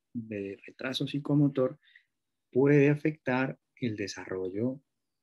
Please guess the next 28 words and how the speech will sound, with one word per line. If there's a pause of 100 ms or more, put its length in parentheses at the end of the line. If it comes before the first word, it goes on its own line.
(180)
del
lenguaje, (640)
puede
afectar
el
desarrollo
escolar. (320)
Entonces, (400)
muchas
veces
cuando
encontramos
un
hallazgo
positivo
en
alguno
de
los
elementos
que
ya
hayamos
preguntado, (1040)
es
mejor
que
nosotros